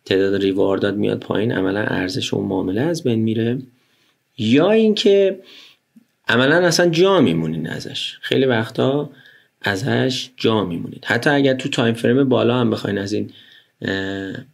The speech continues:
رپید ران به عنوان پیدا ک-، برای پیدا کردن پی او آی استفاده کنید،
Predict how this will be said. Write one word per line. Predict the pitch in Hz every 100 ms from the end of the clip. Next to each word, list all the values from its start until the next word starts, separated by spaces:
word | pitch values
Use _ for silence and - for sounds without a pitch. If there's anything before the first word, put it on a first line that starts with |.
| _ _ _ _ _ -
رپید | 104 101 101 104 101
ران | 107 104
به | 104
عنوان | 101 101 104 101 -
پیدا | - 95 95 95
ک-، | -
برای | - 90 95
پیدا | 98 95 92 -
کردن | - 90 90 95 95
پی | 95 98
او | 92
آی | 92 -
استفاده | - - - 92 92
کنید، | - 107 143